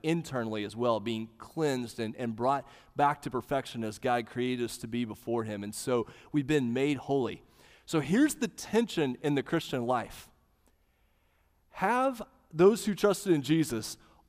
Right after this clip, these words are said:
already been sanctified? Yes. One hundred, one thousand times yes that you have been sanctified. Sometimes the big word we use for this is called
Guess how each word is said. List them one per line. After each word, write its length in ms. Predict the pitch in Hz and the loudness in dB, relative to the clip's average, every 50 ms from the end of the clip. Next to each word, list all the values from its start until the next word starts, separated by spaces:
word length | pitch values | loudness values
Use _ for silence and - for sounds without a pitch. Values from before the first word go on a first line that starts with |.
| _ _ _ | _ _ _
already 680 | 143 160 190 220 233 226 214 185 190 190 180 170 156 143 | 4 6 8 10 10 8 8 8 6 6 6 6 4 4
been 240 | 123 143 143 135 120 | 4 2 2 0 0
sanctified? 840 | - - 139 139 131 - 110 - - 113 104 98 87 - - - _ _ _ _ _ _ _ _ _ _ _ _ _ | 0 0 0 -2 -2 -2 -8 -8 -6 -4 -4 -4 -6 -10 -16 -20 _ _ _ _ _ _ _ _ _ _ _ _ _
Yes. 640 | 127 135 139 170 202 - - - - - - - - - - - _ _ - | -10 -2 4 6 6 6 6 2 -8 -10 -12 -14 -16 -20 -20 -20 _ _ -6
One 360 | 131 139 160 180 196 202 196 | -2 2 6 6 6 6 6
hundred, 500 | 165 - - 220 254 254 214 247 240 226 | 2 0 2 2 2 4 4 2 2 2
one 280 | 202 190 190 180 170 | 2 4 4 2 2
thousand 560 | - - 214 202 196 220 254 233 202 233 220 190 | 0 -2 0 2 4 4 4 6 4 2 2 4
times 440 | 180 185 190 175 165 143 131 135 | 2 2 4 2 2 0 -4 -8
yes 400 | 135 131 143 180 202 151 - - | -4 2 4 4 4 4 2 -2
that 160 | - - 156 147 | -2 0 0 0
you 220 | 135 165 208 233 | 2 2 4 6
have 100 | 233 208 | 6 6
been 140 | 180 180 147 | 4 2 0
sanctified. 680 | - - 196 202 185 190 175 - 156 131 120 117 117 | 0 0 0 0 0 -2 -2 2 2 2 2 0 -2
Sometimes 640 | - - 269 339 339 - 226 170 160 165 180 156 - | 2 4 4 4 4 2 2 2 2 2 0 0 -2
the 100 | 170 170 | -2 0
big 300 | 147 135 185 214 202 170 | 6 6 6 6 6 4
word 240 | 170 170 165 156 143 | 2 2 2 2 0
we 80 | 151 | -2
use 300 | 143 139 143 156 160 - | -2 0 0 0 0 -2
for 160 | - - 147 | -2 -2 -2
this 340 | 135 135 143 143 139 - - - - | 4 6 6 6 4 2 -4 -6 -4
is 180 | 165 147 127 | -2 -2 -2
called 360 | - - - 165 151 143 123 | -4 -2 2 2 4 2 2